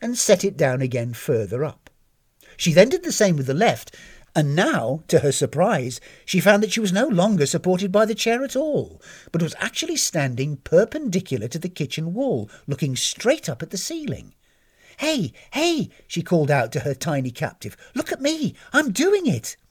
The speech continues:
"Yes, yes," said the beetle, who was determined to be unimpressed. "Very ingenious, I suppose." Tanisan took another awkward step towards the light fittings,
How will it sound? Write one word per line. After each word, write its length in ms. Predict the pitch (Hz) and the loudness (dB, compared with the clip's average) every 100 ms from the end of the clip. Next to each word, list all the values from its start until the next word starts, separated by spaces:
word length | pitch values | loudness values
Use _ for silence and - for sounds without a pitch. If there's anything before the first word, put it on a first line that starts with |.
| _ _ _ _ _ _ _ | _ _ _ _ _ _ _
"Yes, 380 | 85 123 160 165 | -2 6 6 6
yes," 540 | 147 117 113 - - - _ | 0 0 -2 -6 -14 -18 _
said 220 | 156 135 | -2 0
the 80 | 131 | 0
beetle, 400 | 135 123 131 117 | 0 0 -2 -2
who 100 | 147 | -2
was 140 | 151 | -2
determined 560 | 175 185 330 165 95 90 | -4 -2 0 0 -2 -8
to 80 | |
be 120 | 117 123 | -4 -4
unimpressed. 760 | 131 123 120 151 - - - _ _ _ _ _ | -4 -6 -4 -6 -6 -10 -18 _ _ _ _ _
"Very 380 | 98 131 147 165 | 0 2 4 2
ingenious, 800 | 165 156 117 147 104 90 117 - | 0 -2 -2 -2 -4 -8 -8 -6
I 160 | 110 113 | -6 -6
suppose." 920 | - 151 - 98 71 69 101 123 - _ _ _ _ _ _ _ _ _ _ _ - - - | -4 -6 -4 -8 -8 -14 -12 -12 -12 _ _ _ _ _ _ _ _ _ _ _ -20 -14 0
Tanisan 440 | 196 262 233 208 | 2 4 2 0
took 140 | 170 | 0
another 240 | 165 160 160 | 2 2 2
awkward 480 | 117 147 139 139 135 | 4 4 4 -4 -6
step 320 | - 151 - | -2 -2 -2
towards 380 | 139 135 127 123 | 0 2 2 0
the 100 | 175 | -2
light 320 | 208 160 - | -2 -6 -8
fittings, 500 | - - - - | -14 -12 -18 -20